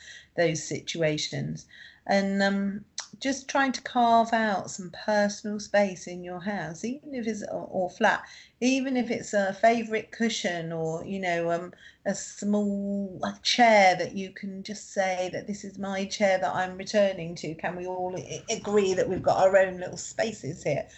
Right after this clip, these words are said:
I've got a friend who, um, has got a mum coming to stay, and again, their house is absolutely tiny, so there's, they're having to change around everything in the household to have, um,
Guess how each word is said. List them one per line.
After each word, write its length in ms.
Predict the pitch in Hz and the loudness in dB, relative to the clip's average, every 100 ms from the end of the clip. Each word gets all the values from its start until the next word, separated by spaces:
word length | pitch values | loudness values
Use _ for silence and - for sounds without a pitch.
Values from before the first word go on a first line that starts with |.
| - - _ | -20 -20 _
I've 160 | - | 0
got 160 | - - | 4 4
a 40 | - | 4
friend 380 | - 202 190 180 | 4 4 2 -8
who, 500 | 160 190 175 175 175 | -6 -4 -2 0 -2
um, 220 | 175 147 | -2 -6
has 340 | - 185 - - _ _ _ _ | -10 -10 -10 -20 _ _ _ _
got 200 | 180 - | -2 0
a 60 | |
mum 260 | 196 202 190 | 0 -2 -2
coming 340 | - 170 156 | -6 -6 -4
to 140 | 160 156 | -6 -8
stay, 440 | - 160 143 143 | -2 4 4 4
and 80 | 151 | -2
again, 320 | 160 190 175 | -2 -2 0
their 200 | 170 165 | -2 -4
house 300 | 170 170 170 | -4 -6 -8
is 80 | - | -8
absolutely 420 | - - - 165 | -8 -8 -14 -12
tiny, 720 | - 190 190 180 151 143 147 156 | -8 -8 -8 -6 -4 -4 -4 -8
so 180 | - 156 156 | -2 -2 0
there's, 280 | 160 160 165 | -2 -4 -6
they're 180 | 170 170 | -4 -4
having 260 | 170 170 | -4 -6
to 200 | 160 165 - _ _ _ - | -6 -10 -10 _ _ _ -6
change 480 | - 175 175 175 | 0 2 0 -2
around 260 | 180 170 165 | 0 2 4
everything 420 | 175 180 175 - | 2 2 -6 -6
in 140 | 165 156 | -6 -6
the 80 | |
household 580 | 170 185 185 - 147 151 | -6 -6 -6 -6 -6 -6
to 120 | - | -8
have, 260 | 156 156 160 156 | -6 -6 -4 -4
um, 400 | 156 160 160 | -2 -4 -8